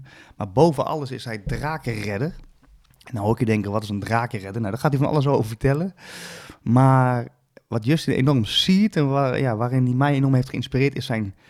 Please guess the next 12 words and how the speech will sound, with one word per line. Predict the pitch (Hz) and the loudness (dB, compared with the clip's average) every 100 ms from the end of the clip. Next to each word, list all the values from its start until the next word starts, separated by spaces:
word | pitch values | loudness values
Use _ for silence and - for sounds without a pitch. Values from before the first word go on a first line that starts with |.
| _ _ | _ _
gebruik | - 113 123 160 165 | -8 0 2 4 2
van | 135 - | -2 -4
creativiteit. | 151 180 170 131 127 120 117 127 196 | 0 2 4 2 -4 -2 0 0 2
Hij | 127 | 0
ziet | 127 | 0
creativiteit | - 139 131 127 127 | 0 2 2 -2 -2
ook | 120 | -4
echt | 127 127 | -8 -8
als | 110 | -6
een | 107 | -4
serieus | 156 147 120 | -2 0 0
onderwerp | - 117 139 147 160 220 | 0 0 2 2 0 -2